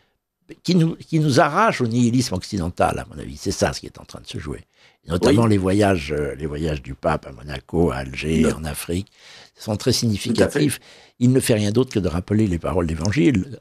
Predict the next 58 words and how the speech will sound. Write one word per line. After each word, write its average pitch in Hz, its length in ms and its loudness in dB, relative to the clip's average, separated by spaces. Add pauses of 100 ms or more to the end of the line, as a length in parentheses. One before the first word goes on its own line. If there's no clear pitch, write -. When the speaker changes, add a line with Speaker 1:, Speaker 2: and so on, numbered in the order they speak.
Speaker 1:
Euh, - 680 -6
Speaker 2:
Oui, 160 220 2
Speaker 1:
euh, - 100 -2
Speaker 2:
il 120 80 4
remet 127 260 2
l'Église 131 400 0
au 131 60 4
milieu 117 180 2
du 107 100 -2
village. 107 440 -2
Speaker 1:
il 127 160 6
remet 131 260 0
au 131 60 4
milieu 131 280 2
de, 120 280 2
au 107 80 0
milieu 120 200 2
de 117 60 0
la 110 60 0
chrétienté. 110 640 -2
Speaker 2:
Au 135 100 -2
milieu 147 120 2
du 139 100 -4
village. 107 340 0 (420)
Au 104 80 2
Speaker 1:
Oui, 113 180 6
Speaker 2:
milieu 117 160 2
du 117 120 -2
Speaker 1:
au - 20 4
Speaker 2:
monde. 113 140 2
Speaker 1:
milieu 131 120 6
de 131 60 0
notre 120 160 0
civilisation. 110 760 -2
Mais 196 140 4
pas 294 140 2
du 269 80 2
monde, 262 220 2
de 120 80 2
notre 160 180 2
Speaker 2:
Oui. 226 60 4
Speaker 1:
civilisation. 117 540 0 (540)
Mais, 123 320 2
euh, 110 80 -6
ça - 220 -2
va 107 100 4
très 107 160 -4
loin 143 300 0
quand, 101 240 -8
euh, 107 400 2 (300)
bah, 87 120 4
d'abord, 92 400 2 (100)
c'est - 180 -4
très 85 180 -2
simple 127 320 0
qu'un 73 160 -4
pape, 95 320 0
euh, 71 500 -4